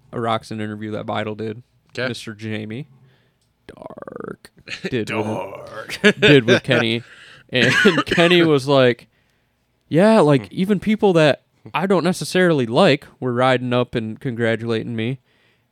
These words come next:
Speaker 1: And on T V, the only two people I seen that maybe he didn't like that wa-, rode up and congratulated were probably Anderson and Barsha.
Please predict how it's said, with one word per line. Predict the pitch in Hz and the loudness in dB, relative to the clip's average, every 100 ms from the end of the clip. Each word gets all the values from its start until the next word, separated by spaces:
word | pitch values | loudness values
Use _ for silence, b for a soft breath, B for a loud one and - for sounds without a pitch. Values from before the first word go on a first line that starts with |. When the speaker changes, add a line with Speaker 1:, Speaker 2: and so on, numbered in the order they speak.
| _ | _
Speaker 1:
And | - | -2
on | 196 190 | -2 -2
T | 190 | -4
V, | 170 190 170 | -2 0 2
the | 127 | 2
only | 147 175 156 | 2 4 2
two | - 156 | 0 -2
people | 170 156 135 | -2 -2 0
I | 135 | -2
seen | - 143 127 | -2 -4 -4
that | 107 | -4
maybe | 120 131 123 | -2 -2 -2
he | 123 147 | -4 -2
didn't | 135 120 113 | -2 -4 -4
like | 120 120 - | -2 -2 -4
that | 110 110 | -8 -4
wa-, | 120 - | -4 -4
rode | 127 123 | -2 -2
up | 123 120 | -2 -6
and | 113 | -10
congratulated | 107 117 120 113 110 107 | -10 -6 -4 -4 -8 -8
were | 110 | -10
probably | 110 123 117 107 117 | -8 -4 -4 -6 -6
Anderson | 117 110 - 127 120 113 | -6 -6 -8 -6 -6 -6
and | 113 110 110 | -8 -10 -10
Barsha. | 113 113 - 107 | -8 -8 -10 -18